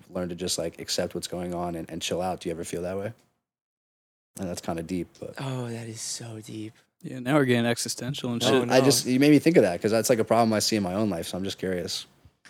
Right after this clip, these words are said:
Speaker 2: Yeah, I definitely f-, feel like you get to a point where you're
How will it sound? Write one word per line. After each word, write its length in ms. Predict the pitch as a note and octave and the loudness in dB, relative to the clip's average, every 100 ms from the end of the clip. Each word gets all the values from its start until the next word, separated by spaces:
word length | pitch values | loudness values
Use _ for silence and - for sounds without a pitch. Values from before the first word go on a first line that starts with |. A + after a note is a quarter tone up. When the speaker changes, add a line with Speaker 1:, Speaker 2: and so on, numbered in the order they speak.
| _ _ _ _ _ _ _ - | _ _ _ _ _ _ _ -6
Speaker 2:
Yeah, 400 | C#3 D3+ D3 E3+ _ _ _ _ _ _ _ - | -2 -2 -4 -10 _ _ _ _ _ _ _ -8
I 80 | B2 | -6
definitely 440 | B2 B2+ - C#3 | -2 -2 -2 -4
f-, 160 | B2+ - - | -4 -10 -18
feel 240 | - C3 | -4 -2
like 200 | C3 B2 - _ _ _ _ _ _ - _ _ _ _ _ _ | 0 0 -4 _ _ _ _ _ _ -20 _ _ _ _ _ _
you 120 | B2+ | -8
get 180 | B2 B2 | -4 -2
to 140 | - | 0
a 40 | B2+ | -2
point 320 | - B2 B2+ | -4 -6 -6
where 100 | A#2+ | -8
you're 180 | A2 | -12